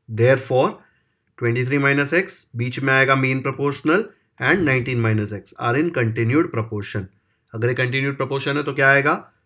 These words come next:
This upon this, फिर इसके ऊपर कंटिन्यू होता है ना बीच वाले पे, तो बीच वाला इधर वापस सेम आएगा और नीचे आएगा नाइनटीन माइनस एक्स।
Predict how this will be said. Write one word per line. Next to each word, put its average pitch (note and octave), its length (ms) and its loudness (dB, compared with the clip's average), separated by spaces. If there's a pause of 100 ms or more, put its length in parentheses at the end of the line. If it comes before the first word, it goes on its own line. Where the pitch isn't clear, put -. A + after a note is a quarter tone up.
(120)
This C#3 300 4 (200)
upon A#2 520 2
this, C3 220 0 (520)
फिर F3+ 280 2
इसके C#3+ 220 -2
ऊपर D3 180 0
कंटिन्यू D3 380 4
होता C#3 140 2
है E3 40 4
ना G#3+ 80 2
बीच D#3+ 200 6
वाले B2 180 4
पे, G2+ 140 -4
तो A2 140 -10
बीच A2+ 200 -4
वाला B2 140 0
इधर B2 200 0
वापस B2+ 300 -2
सेम C#3 260 0
आएगा C#3+ 220 2 (440)
और D3 220 0
नीचे A#2 320 -2
आएगा A2+ 180 0
नाइनटीन G#2+ 340 -2
माइनस F#2+ 300 -14
एक्स। - 240 -20